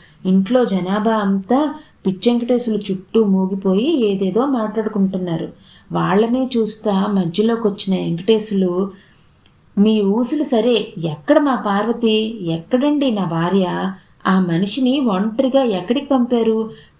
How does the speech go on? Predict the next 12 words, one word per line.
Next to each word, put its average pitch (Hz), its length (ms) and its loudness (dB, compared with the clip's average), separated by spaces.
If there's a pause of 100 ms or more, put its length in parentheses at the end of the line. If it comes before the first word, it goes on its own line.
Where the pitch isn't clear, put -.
పిచ్చి 233 240 0
మాలోకం, 202 640 0
దానికి 190 540 2
ఏమీ 277 160 0
తెలీదండి 233 540 2
బాబు" 190 640 -2
అంటున్నాడు. 170 520 -4 (1700)
ఆడి 185 260 2
మాటలు 190 420 2
విన్న 202 220 0
ఇంటిల్లపాది 185 1000 0
ఏడుపులు 202 680 0